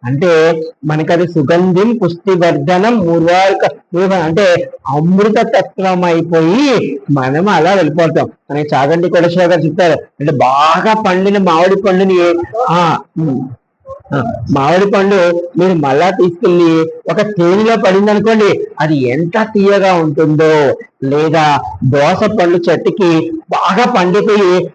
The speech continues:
మీరు ఆ పండు పట్టుకొని అది కాలం ఊడిపోతుంది. అంటే ఈశ్వరుడు, "అయ్యో వీడికి ఏదన్నా బంధంలో ఇరికిద్దాము"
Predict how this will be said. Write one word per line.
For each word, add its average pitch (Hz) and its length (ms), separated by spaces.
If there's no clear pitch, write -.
మీరు 190 140
ఆ 185 120
పండు 214 400
పట్టుకొని 226 440
అది 233 80
కాలం 208 420
ఊడిపోతుంది. 131 720
అంటే 139 180
ఈశ్వరుడు, 160 960
"అయ్యో 135 240
వీడికి 175 360
ఏదన్నా 180 540
బంధంలో 240 680
ఇరికిద్దాము" 220 840